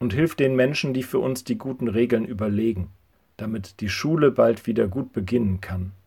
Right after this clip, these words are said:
und bald auch die Kita einmal wieder und auch der Gottesdienst in der Kirche. Vater unser im Himmel, geheiligt werde dein Name, dein Reich komme, dein Wille geschehe,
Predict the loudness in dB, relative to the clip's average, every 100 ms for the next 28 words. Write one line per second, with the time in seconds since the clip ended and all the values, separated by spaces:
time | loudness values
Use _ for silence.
0 | _ -8 -6 -6 -4 0 0 0 -4 -4
1 | -8 -8 -6 -2 -2 -4 -6 -6 -8 -8
2 | -10 -10 -12 _ _ -10 -6 -4 -4 0
3 | 2 4 4 2 -8 -8 -6 -4 -4 -6
4 | -12 -12 -18 -20 _ _ _ _ _ _
5 | _ _ _ _ _ -10 -6 -2 -2 -2
6 | -2 0 -2 -2 -2 -2 -6 -14 _ _
7 | _ _ -12 -6 0 -2 -2 -2 -2 0
8 | -2 -2 -2 -2 -4 -6 -10 _ _ _
9 | _ _ _ -8 -4 -2 -2 -2 -4 -6
10 | -10 -8 -6 -6 -10 _ _ _ _ _
11 | _ -6 -2 -2 0 0 0 -2 -6 -4
12 | -4 -4